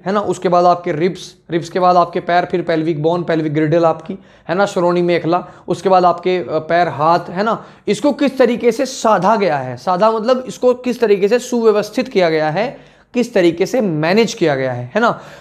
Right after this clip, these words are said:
तो हमारा जो शरीर है, शरीर को साधने का काम और उसकी आकृति यानी कि बॉडी फिगर, ठीक है, आप बॉडी फिगर कह सकते हैं, मसल से भी डेवलप होता है, लेकिन कहीं ना कहीं बच्चों इसका सबसे ज़्यादा रोल है, है ना।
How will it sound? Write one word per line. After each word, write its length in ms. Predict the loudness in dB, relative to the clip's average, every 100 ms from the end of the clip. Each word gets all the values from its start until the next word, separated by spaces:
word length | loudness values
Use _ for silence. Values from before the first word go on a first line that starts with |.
| _
तो 80 | 2
हमारा 400 | 2 2 4 4
जो 140 | 2
शरीर 400 | -2 -2 0 0
है, 100 | 0
शरीर 300 | -2 -2 -2
को 100 | 0
साधने 560 | -2 0 0 0 -4 -4
का 120 | -4
काम 360 | -2 -4 -6 -12 -20 -20 0
और 100 | 0
उसकी 400 | 0 -4 -2 -4 2
आकृति 520 | 0 2 -4 -8 -14 -16 _ _
यानी 240 | -6 -4 -2
कि 120 | -2
बॉडी 380 | 2 2 2 0
फिगर, 300 | -2 -2 -6 -12 -20 _ -10
ठीक 140 | -2
है, 100 | 0
आप 120 | 0
बॉडी 280 | 2 2 2
फिगर 200 | 2 2
कह 140 | 2
सकते 220 | -2 -2 -2
हैं, 120 | -2
मसल 260 | -2 -2
से 140 | -2 -2
भी 60 |
डेवलप 300 | 0 0 0
होता 160 | 0 -2
है, 60 | 2
लेकिन 300 | 0 0 -6
कहीं 280 | -4 -4
ना 120 | -4 -4
कहीं 160 | -4
बच्चों 280 | -6 -6 -8 -8
इसका 280 | -14 -4 -4
सबसे 480 | -4 -10 -10 -4 -4
ज़्यादा 240 | -2 -6
रोल 240 | -6 -10
है, 180 | -12 -16 -20 _ _ _
है 80 | -2
ना। 200 | -2 -4